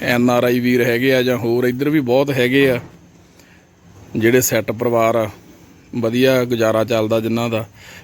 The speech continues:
ਇਹ ਬਾਈ ਦਾ ਪਰਿਵਾਰ ਆ। ਹੁਣ ਬਾਈ ਦੀ ਵਾਈਫ ਆ ਇਹ ਕੁਰਸੀ 'ਤੇ ਬੈਠੇ ਜਿਹੜੇ, ਇਹ ਨਰੇਗਾ ਵਾਲਿਆਂ ਨਾਲ ਜਾਂਦੇ ਆ। ਤੇ ਨਰੇਗਾ 'ਚੋਂ ਆਪਾਂ ਨੂੰ ਪਤਾ ਹੀ ਆ ਕਿੰਨੀ ਕੁ ਦਿਹਾੜੀ ਮਿਲਦੀ ਆ, ਉਹਦੇ ਨਾਲ ਬੱਚਿਆਂ ਦੀ ਫੀਸ ਵੀ ਕੱਢਣੀ ਹੁੰਦੀ ਆ।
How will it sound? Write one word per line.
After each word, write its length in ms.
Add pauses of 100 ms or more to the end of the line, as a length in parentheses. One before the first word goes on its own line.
(100)
ਇਹ 140
ਬਾਈ 220
ਦਾ 120
ਪਰਿਵਾਰ 460
ਆ। 140 (420)
ਹੁਣ 100
ਬਾਈ 320
ਦੀ 140
ਵਾਈਫ 360
ਆ 140
ਇਹ 80
ਕੁਰਸੀ 320
'ਤੇ 120
ਬੈਠੇ 320
ਜਿਹੜੇ, 260 (680)
ਇਹ 140
ਨਰੇਗਾ 400
ਵਾਲਿਆਂ 240
ਨਾਲ 120
ਜਾਂਦੇ 420
ਆ। 120
ਤੇ 260 (200)
ਨਰੇਗਾ 420
'ਚੋਂ 140
ਆਪਾਂ 180
ਨੂੰ 100
ਪਤਾ 200
ਹੀ 100
ਆ 80
ਕਿੰਨੀ 300
ਕੁ 60
ਦਿਹਾੜੀ 280
ਮਿਲਦੀ 400
ਆ, 60
ਉਹਦੇ 180
ਨਾਲ 120
ਬੱਚਿਆਂ 360
ਦੀ 100
ਫੀਸ 280
ਵੀ 160
ਕੱਢਣੀ 360
ਹੁੰਦੀ 280
ਆ। 140